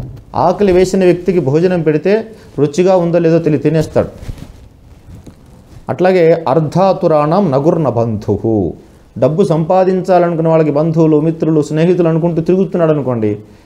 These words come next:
ఇంకా డబ్బు సంపాదించలేడు జీవితంలో. అట్లాగే మూడవది "విద్యాతురాణం నా సుఖం నా నిద్ర", నా సుఖం నా నిద్ర. నిద్ర ఎక్కువగా పోతూ సుఖపడాలని వాంఛలు, కోరికలు బలీయంగా ఉన్నట్లయితే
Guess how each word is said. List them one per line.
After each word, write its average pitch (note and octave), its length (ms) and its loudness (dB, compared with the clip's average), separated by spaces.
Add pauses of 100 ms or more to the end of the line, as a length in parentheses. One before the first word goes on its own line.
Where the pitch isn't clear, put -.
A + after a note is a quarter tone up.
(120)
ఇంకా D#3 160 -2
డబ్బు D#3+ 220 2
సంపాదించలేడు F#3 600 0
జీవితంలో. A2 460 -4 (580)
అట్లాగే F3 280 0
మూడవది F3 800 2
"విద్యాతురాణం F3 920 2
నా C#3 80 0
సుఖం E3+ 480 0
నా C3 80 -2
నిద్ర", G#2+ 560 0 (440)
నా C3+ 180 0
సుఖం B2+ 580 -2 (140)
నా D3 140 -2
నిద్ర. A#2+ 500 0 (640)
నిద్ర C#3+ 260 2
ఎక్కువగా F#3 380 2
పోతూ E3 400 2
సుఖపడాలని F3 640 0
వాంఛలు, D#3 500 0
కోరికలు D3+ 420 0
బలీయంగా C#3+ 420 0
ఉన్నట్లయితే A#2+ 800 0